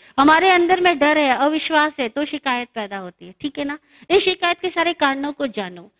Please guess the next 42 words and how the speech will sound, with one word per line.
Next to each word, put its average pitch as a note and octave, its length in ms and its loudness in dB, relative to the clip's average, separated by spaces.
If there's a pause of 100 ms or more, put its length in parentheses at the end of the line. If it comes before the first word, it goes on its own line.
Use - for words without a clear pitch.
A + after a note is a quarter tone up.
(200)
हर E4+ 80 4
एक G#4+ 120 2
व्यक्ति G4 280 -2
को G#4 120 -4
अपने G4+ 400 -4
अपने A4 260 0
शिकायत E4+ 400 -4
के F4+ 100 -10
कारण D4 340 -4
जानना B3 340 -6
होगा, F#3 340 -10 (260)
उसके F#4+ 280 -2
बाद A#3+ 280 -2
में G3 200 -14 (120)
अपने D4+ 240 -4
कारणों B3+ 420 -6
का D4+ 120 -6
विश्लेषण C4+ 580 -8
करना A3+ 280 -8
होगा F3 360 -12 (260)
कि D4+ 140 -2
शिकायत C4+ 540 -4
वाकई G#3+ 440 -4
जो D4 120 -4
पैदा A#3 320 -4
मैं A#3+ 140 -4
कर A#3 200 0
रहा G#3 200 -2
हूं, G#3+ 140 -4
मेरा A3 240 -2
मन G#3+ 240 -6
पैदा G#3 300 -2
कर F#3+ 180 -6
रहा F#3 160 -6
है, G#3+ 140 -4 (280)
ये E4 60 6
शिकायत D4+ 420 0
करने D4+ 260 0
योग्य D#4+ 300 0
स्थान D#4+ 340 -2
है C#4 200 -4
क्या? C#4 260 -12